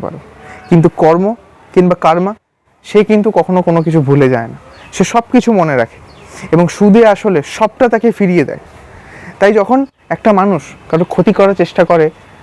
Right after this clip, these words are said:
তখন তার এটা বোঝা উচিত যে এই ক্ষতিটা তার কাছেও ফিরে আসবে অন্য কোনো রূপে, অন্য কোনো সময়ে। জীবনের আলটিমেট গোল কী হওয়া উচিত জানেন? সব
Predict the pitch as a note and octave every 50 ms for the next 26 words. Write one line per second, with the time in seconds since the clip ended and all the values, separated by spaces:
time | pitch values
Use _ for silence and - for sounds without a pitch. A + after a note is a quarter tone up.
0 | - - F3 F3 A3 G#3+ G#3+ G#3+ G#3+ G#3 A3+ A3 G3 E3+ E3+ E3 E3+ E3 F3+ G#3
1 | G3+ G3+ D#3+ - B2+ - - _ _ - - - - F3+ F3 F#3 F3+ - - -
2 | F3 G3+ G#3 G3+ F3+ - D#3+ D3+ D#3+ - D#3+ D#3+ - F3+ E3 - D#3+ C#3 C#3 C3+
3 | C3 - - - D3 D3 - - - - - F3 F#3+ G3 G3+ G#3 F#3+ G#3+ G#3 G3+
4 | G3 G3+ G3+ F#3 A#3 A3+ G3 F3+ F3 F3 F3 E3 F3+ E3 D#3+ D3+ - D3 C3 C3
5 | A#2 G2+ D2+ C2+ - - - - - _ - D3 C#3 F3+ G3+ G3+ A#3 B3 C4+ C4+
6 | A3+ F3+ F3 F3 A3+ A3+ A#3+ A#3 F#3 E3 D3 E3 E3+ F#3+ A3 G#3 - A#3 A#3 A3
7 | G3 G#3+ G#3+ G#3 G#3 G3 - A3+ G3+ F#3 G#3+ G#3+ G#3 E3+ A#2+ C3+ - - - -
8 | - - - - - - - - - - - - F#3+